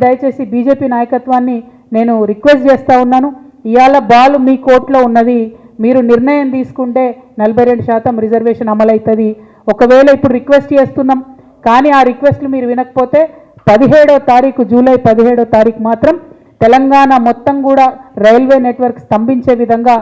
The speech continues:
రైలు రోకో చేస్తాం. మేము రైళ్లలో ప్రయాణించే వారందరికీ కూడా రిక్వెస్ట్ చేస్తున్నాం, జూలై పదహారు, పదిహేడు,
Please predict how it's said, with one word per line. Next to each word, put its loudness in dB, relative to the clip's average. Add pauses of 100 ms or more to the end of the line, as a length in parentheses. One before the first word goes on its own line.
(480)
రైలు 2
రోకో 0 (100)
చేస్తాం. -2 (400)
మేము -4 (100)
రైళ్లలో 2 (120)
ప్రయాణించే 0
వారందరికీ 0
కూడా 0 (100)
రిక్వెస్ట్ 0
చేస్తున్నాం, -2 (500)
జూలై 2 (180)
పదహారు, 2 (140)
పదిహేడు, 2